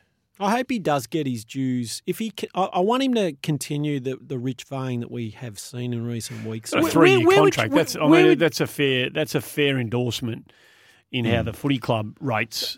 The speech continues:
Speaker 3: So
Speaker 2: what he's
Speaker 3: there's,
Speaker 2: doing.
Speaker 3: there's eighteen footy clubs, there's probably
Speaker 2: Mate, he was, don't forget,
Speaker 3: thirty-six, there's
Speaker 2: th-, they,
Speaker 3: thirty-six
Speaker 2: th-,
Speaker 3: key
Speaker 2: three,
Speaker 3: defenders.
Speaker 2: three years
Speaker 3: Where
Speaker 2: ago,
Speaker 3: would he be, Andy, do you
Speaker 2: three
Speaker 3: think?
Speaker 2: years ago, he had signed to play for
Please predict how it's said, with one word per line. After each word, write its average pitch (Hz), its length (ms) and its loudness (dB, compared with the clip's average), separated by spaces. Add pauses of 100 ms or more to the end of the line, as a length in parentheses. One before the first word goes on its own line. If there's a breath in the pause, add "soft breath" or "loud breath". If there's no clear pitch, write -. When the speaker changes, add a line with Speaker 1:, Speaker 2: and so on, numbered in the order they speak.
(140)
Speaker 3:
So - 200 -2
Speaker 2:
what 240 80 4
he's 240 60 0
Speaker 3:
there's, 233 120 0
Speaker 2:
doing. 113 160 -6
Speaker 3:
there's 196 180 -4
eighteen 262 400 2
footy 147 300 0
clubs, 143 480 0
there's 101 120 -4
probably 113 680 0
Speaker 2:
Mate, 208 200 2
he 269 160 6
was, 294 200 2
don't 277 160 2
forget, 226 180 8
Speaker 3:
thirty-six, 175 500 4
there's 175 180 0
Speaker 2:
th-, 262 100 -2
they, 247 120 6
Speaker 3:
thirty-six 233 460 2
Speaker 2:
th-, 269 140 2
Speaker 3:
key 202 140 4
Speaker 2:
three, 165 100 4
Speaker 3:
defenders. 139 480 4
Speaker 2:
three 302 180 4
years 214 320 2
Speaker 3:
Where 240 140 4
Speaker 2:
ago, 311 80 6
Speaker 3:
would 262 80 4
he 240 80 2
be, 143 200 2
Andy, 107 260 -4
do 294 40 -14
you 269 80 -14
Speaker 2:
three 269 220 2
Speaker 3:
think? 254 100 2
Speaker 2:
years 220 160 0
ago, 180 320 0 (340)
he 226 500 -2 (100)
had 156 260 -2
signed 160 720 0 (440)
to 127 100 -8
play 147 360 2
for 135 300 -2